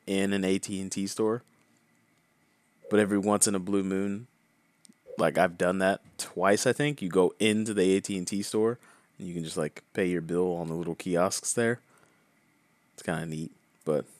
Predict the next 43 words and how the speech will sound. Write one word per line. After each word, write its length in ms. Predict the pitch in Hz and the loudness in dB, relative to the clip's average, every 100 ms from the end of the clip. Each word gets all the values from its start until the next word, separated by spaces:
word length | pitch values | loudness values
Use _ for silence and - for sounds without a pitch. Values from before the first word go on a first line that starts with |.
| _ _ _ _ _ _ _ _ - | _ _ _ _ _ _ _ _ 8
that's 240 | 113 110 | 10 10
gonna 180 | - 117 | 6 2
be 140 | 110 | 4
in 80 | 131 | 4
the 80 | 131 | 4
public. 400 | 170 170 117 - | 4 4 4 0
So 140 | - | 2
now 120 | 104 123 | 6 8
you 120 | 135 | 6
can 100 | 110 | 2
pay 160 | - | 6
your 180 | 127 135 | 8 8
bills 280 | 127 135 139 | 8 6 6
in 80 | 127 | 2
public. 480 | - 143 107 - - | 4 4 4 -2 2
That's 340 | 95 - - - - - - - - - - - _ _ - | 2 2 -2 -8 -20 -20 -20 -20 -20 -20 -20 -20 _ _ -4
something 500 | - 104 107 95 87 - | 2 2 4 0 -2 -2
people 300 | 107 - 90 | -2 -2 -2
wanna 260 | 98 95 | 0 0
do. 360 | 82 92 95 110 | 2 0 0 4
I 100 | - | 8
don't 100 | 120 | 8
know. 140 | 90 78 | 8 4
That 120 | 101 | 4
can't 200 | 117 95 | 4 2
be 100 | 90 | 0
something 320 | - 82 78 | -4 -6 -10
people 280 | - 80 - | -12 -12 -12
wanna 160 | 71 - | -14 -14
do 120 | 64 | -14
in 120 | 62 | -14
the 160 | - - | -14 -14
U 100 | - | -14
S, 140 | - - | -14 -16
but 140 | - - _ _ _ _ _ _ _ _ _ _ _ _ _ _ _ _ _ _ _ _ _ _ _ - | -16 -18 _ _ _ _ _ _ _ _ _ _ _ _ _ _ _ _ _ _ _ _ _ _ _ -10
I'm 120 | 95 | -8
sorry. 300 | 87 - - - - _ _ _ - | -6 -6 -8 -12 -18 _ _ _ 0
Let's 220 | 110 - | 2 2
try 160 | 110 101 | 2 2
and 100 | 95 | 0
answer 200 | 87 80 | -2 -6
your 60 | |
question. 400 | - 73 - 76 | -8 -8 -10 -14